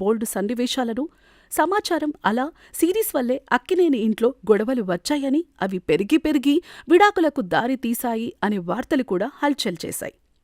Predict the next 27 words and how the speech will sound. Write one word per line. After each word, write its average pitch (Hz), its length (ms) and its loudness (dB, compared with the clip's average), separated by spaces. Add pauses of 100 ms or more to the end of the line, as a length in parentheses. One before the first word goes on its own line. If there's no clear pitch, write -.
(180)
అయితే 262 200 -2 (420)
అది 392 180 8
మాత్రమే 330 360 0 (100)
కారణం 233 300 0 (100)
కాదని, 247 320 4 (300)
అన్ని 466 200 4 (120)
సమంత 262 360 2
మీదనే 262 300 2
నెట్టివేయటం 247 500 0 (180)
పద్ధతి 339 340 2 (100)
కాదని, 214 340 2 (300)
నాగచైతన్య 247 640 2
కూడా 269 160 4 (420)
తప్పు - 300 6
చేసి 359 220 4 (140)
ఉండొచ్చని 277 480 2 (280)
అటు 208 220 -2
సమంత 202 300 -2 (140)
అభిమానులు, 254 460 2 (420)
నాగచైతన్య 359 600 4 (120)
అభిమానులు 262 460 2 (260)
సోషల్ 427 340 8
మీడియాలో 202 380 2
కొట్టుకోవటం 208 480 0 (100)
మొదలుపెట్టారు. - 580 -8 (240)
ఇక - 60 2 (160)
ఎప్పుడైతే 392 440 2